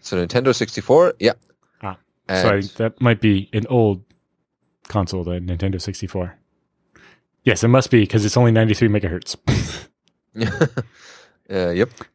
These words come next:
Speaker 2: It's using, uh, an N E C V R forty-three hundred C P U.
Speaker 1: Mm-hmm.
Speaker 2: Uh, it has a sixteen megabyte max page size.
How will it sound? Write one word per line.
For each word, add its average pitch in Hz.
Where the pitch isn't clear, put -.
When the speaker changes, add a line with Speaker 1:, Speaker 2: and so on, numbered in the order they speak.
Speaker 2:
It's 120
using, 117
uh, 107
an 131
N 151
E 156
C 131
V 135
R 117
forty-three 120
hundred 104
C 107
P 98
U. 175
Speaker 1:
Mm-hmm. 90
Speaker 2:
Uh, 92
it 104
has 101
a 95
sixteen 127
megabyte 120
max 104
page 98
size. -